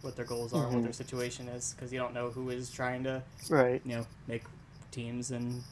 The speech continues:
Speaker 1: go to the Olympics and win medals, and who's just, you know,
Speaker 2: Mm-hmm.
Speaker 1: wrestling.
Speaker 2: Yeah, I mean, I,
Speaker 1: <laughs>
Speaker 2: I,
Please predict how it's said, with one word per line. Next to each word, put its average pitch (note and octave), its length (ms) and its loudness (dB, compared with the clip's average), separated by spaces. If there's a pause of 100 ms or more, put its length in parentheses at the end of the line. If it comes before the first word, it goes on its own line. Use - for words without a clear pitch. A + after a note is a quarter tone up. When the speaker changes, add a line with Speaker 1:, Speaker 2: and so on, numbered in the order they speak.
(240)
Speaker 1:
go A#2+ 120 0
to A#2 40 -2
the A#2+ 80 0
Olympics A#2 480 -2
and A#2+ 220 -4 (100)
win B2 280 0
medals, B2+ 320 0
and B2 100 0
who's B2 160 0
just, - 340 -2
you D3+ 60 -6
know, C#3+ 140 -6 (180)
Speaker 2:
Mm-hmm. B2+ 360 -2 (500)
Speaker 1:
wrestling. C3+ 360 2 (240)
Speaker 2:
Yeah, C#3 240 10
I B2 40 12
mean, C#3+ 140 12
I, D3 200 12
Speaker 1:
<laughs> - 60 -14
Speaker 2:
I, D#3+ 80 12